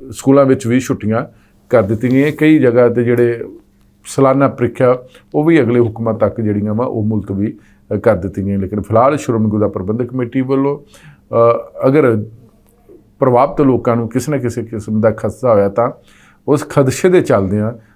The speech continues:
ਸ਼੍ਰੋਮਣੀ ਗੁਰਦੁਆਰਾ ਪ੍ਰਬੰਧਕ ਕਮੇਟੀ ਨੇ ਪ੍ਰਬੰਧ ਜਿਹੜੇ ਨੇ ਉਹ ਕਰ ਲਏ ਗਏ ਨੇ।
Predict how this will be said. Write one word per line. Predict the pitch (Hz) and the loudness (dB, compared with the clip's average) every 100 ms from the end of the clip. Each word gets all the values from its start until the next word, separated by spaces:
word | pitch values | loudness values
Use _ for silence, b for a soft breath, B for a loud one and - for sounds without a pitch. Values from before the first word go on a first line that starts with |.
| b | b
ਸ਼੍ਰੋਮਣੀ | - 127 127 | 0 2 2
ਗੁਰਦੁਆਰਾ | 117 110 | 2 0
ਪ੍ਰਬੰਧਕ | 117 104 110 110 | 0 0 0 -2
ਕਮੇਟੀ | 110 101 104 | -2 -2 -2
ਨੇ | 104 117 | -2 -4
ਪ੍ਰਬੰਧ | 117 117 101 117 110 107 | -6 -4 0 0 0 -4
ਜਿਹੜੇ | 101 104 101 | -2 0 0
ਨੇ | 101 120 | 0 -4
ਉਹ | 107 104 | -6 -4
ਕਰ | 101 90 | -2 0
ਲਏ | 107 123 123 | 2 2 0
ਗਏ | 120 127 | -2 -2
ਨੇ। | 139 | -2